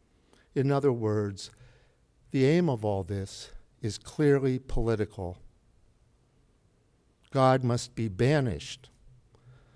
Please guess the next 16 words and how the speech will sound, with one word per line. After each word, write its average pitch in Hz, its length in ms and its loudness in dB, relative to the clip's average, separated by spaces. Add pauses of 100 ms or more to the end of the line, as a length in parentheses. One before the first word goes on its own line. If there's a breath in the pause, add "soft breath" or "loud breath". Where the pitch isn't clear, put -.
(240 soft breath)
so 135 300 2
that 123 160 2
earthly 180 320 2
fathers 110 640 -2
can 110 160 -4
be 107 100 -2
put - 260 0
in 107 120 -4
their 98 160 -6
place. - 680 -10 (1700 soft breath)
Or, 123 360 4
to 123 140 -4
put 123 200 0
it 107 120 0
another 120 420 2
way, 107 480 0